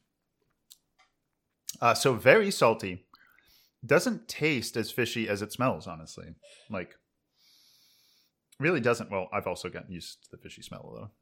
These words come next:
though. Um, it has, like, a little bit, you know, bubble popping flavor.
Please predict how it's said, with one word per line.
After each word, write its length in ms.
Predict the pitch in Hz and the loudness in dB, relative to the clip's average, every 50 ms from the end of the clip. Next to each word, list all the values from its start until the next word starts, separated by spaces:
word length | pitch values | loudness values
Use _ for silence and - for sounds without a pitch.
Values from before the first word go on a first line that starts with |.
| _ _ _ _ _ _ _ _ _ _ _ _ _ _ _ _ _ _ - - _ | _ _ _ _ _ _ _ _ _ _ _ _ _ _ _ _ _ _ -20 -8 _
though. 80 | 117 | 0
Um, 380 | 107 107 107 104 101 101 101 - - _ _ _ _ _ _ _ _ _ _ _ _ _ _ _ - - _ _ _ _ _ _ _ - - _ _ _ _ _ _ _ _ _ 131 | 0 2 2 0 -2 -4 -6 -8 -12 _ _ _ _ _ _ _ _ _ _ _ _ _ _ _ -14 -14 _ _ _ _ _ _ _ -20 -20 _ _ _ _ _ _ _ _ _ -2
it 80 | 123 | 0
has, 240 | 117 139 160 160 165 | 4 4 2 4 4
like, 140 | 170 160 - | 0 2 2
a 40 | 135 | 0
little 220 | 123 117 120 127 139 | 0 2 0 0 0
bit, 140 | 135 131 | -2 -2
you 60 | 113 117 | -2 -2
know, 100 | 113 104 | -2 -2
bubble 360 | 98 - 113 104 95 110 104 | 0 2 0 0 2 0 -6
popping 460 | - - 104 101 98 - 110 101 98 | -6 -2 0 0 0 0 -4 -6 -6
flavor. 640 | - - 107 101 95 95 90 101 101 117 131 - | -8 -4 -2 -2 -2 -2 -2 -2 -4 -4 -6 -10